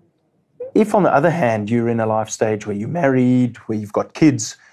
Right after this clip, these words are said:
where potentially you're the primary breadwinner, you typically want to leave behind an amount of life cover that replaces the income you would have provided for your family. So in that life stage, that's often when people kind of buy the most life and disability cover, because you've got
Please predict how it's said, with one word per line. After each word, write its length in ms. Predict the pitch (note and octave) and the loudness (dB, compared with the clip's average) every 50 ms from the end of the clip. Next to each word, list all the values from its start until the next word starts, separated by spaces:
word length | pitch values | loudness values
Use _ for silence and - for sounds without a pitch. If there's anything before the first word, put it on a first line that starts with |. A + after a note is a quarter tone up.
| _ _ _ _ _ | _ _ _ _ _
where 520 | A#2 A#2 A2+ A2+ A2+ A2+ A2+ A2+ A2 A2 | 0 0 2 2 2 2 0 0 -2 -4
potentially 520 | A2 - - - - C3+ C3+ C3 - C3 B2 | -4 -6 -6 -2 -2 -2 -2 0 -2 0 0
you're 180 | A#2+ C3 C3 | 2 2 2
the 60 | A#2+ A#2 | 2 2
primary 420 | - - C3+ C3+ C3+ C3 A#2+ A2+ | 0 0 0 2 2 0 -2 -2
breadwinner, 600 | G2+ B2 C3+ D3 C3+ B2 A2+ G#2+ G#2+ A#2+ D3+ - _ _ _ _ _ - | 2 2 2 2 2 -2 -4 -4 -6 -6 -8 -10 _ _ _ _ _ -6
you 480 | C#3+ D3+ E3 E3+ F3 F3+ F3 E3 - _ | -4 -2 0 0 0 0 -2 -4 -4 _
typically 380 | - G#3+ G#3 C4+ C4 - B3 A3+ | 0 0 0 0 -2 -2 -2 0
want 260 | D#3 C#3+ D#3 F3 - | 2 2 0 0 0
to 100 | - F#3 | -2 -2
leave 400 | C#3+ A#2+ B2 D3 E3 E3+ D#3+ - | 0 0 0 0 -2 -4 -4 -2
behind 480 | - C3 A#2+ B2 C#3 D#3+ E3+ E3 D3 B2+ | 0 0 0 0 -2 0 0 0 2 2
an 80 | B2 | 0
amount 320 | A#2+ A#2 A#2 B2 D3 D3+ G3+ | 0 2 2 2 2 2 0
of 80 | D#3+ | 0
life 280 | B2 A2+ A#2+ C3 C#3 C#3 | 2 2 2 2 0 0
cover 240 | - - G#2+ G#2 A#2 | -2 -4 -2 -2 -2
that 220 | A2 A#2+ A#2+ - - | -2 -4 -2 -4 -6
replaces 600 | - - - C3+ C3+ D3 E3 D3+ - E3+ C#3+ A#2 | -6 -2 0 2 2 2 2 0 0 -2 0 0
the 100 | - B2+ | 0 0
income 380 | - D3+ D#3 D3 - B2+ A2 A2+ | 0 0 -2 -2 -2 -2 -2 -2
you 160 | A#2 C3+ C#3 | -2 0 0
would 100 | C3+ C3+ | 0 0
have 120 | C#3 - | -2 -2
provided 500 | - A#2+ A2 A#2+ B2+ B2+ A#2 G2+ - - | -4 -2 0 2 2 2 0 0 -4 -4
for 220 | - - C#3+ D3 C#3+ | -2 0 2 2 2
your 120 | B2 - | 2 0
family. 460 | - - G#2+ F#2 F#2 F#2 E2+ C#2 - _ _ _ _ | -2 -4 -4 -4 -6 -10 -12 -14 -18 _ _ _ _
So 100 | - B2+ | -2 0
in 80 | B2 B2 | 2 2
that 180 | D#3 G3 G3+ | 2 2 2
life 240 | - F#3 C#3+ A2+ - | 0 0 0 -2 -2
stage, 300 | - - A2+ G2+ G2+ - | -2 -2 -2 -2 0 0
that's 180 | E3 E3+ E3 - - | -2 -2 0 -2 -4
often 240 | E3 E3 - F#3 D#3+ | -2 -2 0 0 0
when 180 | D3 C3+ C3 | 0 0 0
people 540 | - C#3+ C3+ C#3 - C3 A#2+ A#2 A2+ G#2+ A2 - | -2 -4 -4 0 0 0 2 0 0 -4 -6 -4
kind 140 | - A#2 | -4 -4
of 120 | A2+ G2+ - | -4 -2 -2
buy 200 | - A#2 A#2 A2 | 0 0 2 2
the 60 | G#2 | 2
most 280 | A2+ B2 B2+ A#2+ B2 - | 2 2 2 2 2 0
life 240 | A#2 A2 G#2+ - | 0 0 0 -2
and 80 | - A2+ | -4 -4
disability 480 | A2+ G2+ G#2 A2 - A2 A2+ B2 A#2 A2 | -4 -4 -4 -4 -2 -2 -2 -2 -2 -4
cover, 300 | G#2 - G2+ F#2 F2 E2+ | -4 -6 -8 -8 -8 -12
because 360 | - A2+ - - A#2+ G#2 - | -14 -10 -6 -6 -6 -4 -4
you've 220 | B2 A#2 G#2+ - | -6 -6 -6 -2
got 320 | - C3+ C#3 C#3 C#3 C#3 | 0 2 2 2 0 -2